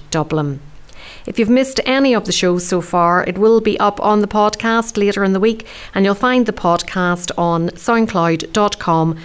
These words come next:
forward slash food dash and dash drink dash show,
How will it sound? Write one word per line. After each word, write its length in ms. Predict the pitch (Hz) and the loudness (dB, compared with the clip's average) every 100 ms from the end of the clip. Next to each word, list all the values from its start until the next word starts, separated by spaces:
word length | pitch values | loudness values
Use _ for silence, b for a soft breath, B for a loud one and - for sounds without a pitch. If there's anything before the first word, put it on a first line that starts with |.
| B | B
forward 320 | - 240 196 | 0 2 2
slash 440 | 196 180 165 165 - | 0 0 0 0 -4
food 280 | - 226 220 | -2 -2 0
dash 340 | 175 160 160 | 0 0 0
and 200 | - 160 | -2 -2
dash 300 | 151 156 151 | -2 -2 -4
drink 240 | - 160 - | -4 -6 -4
dash 260 | 156 147 | -6 -4
show, 380 | - 196 202 208 | -4 0 2 2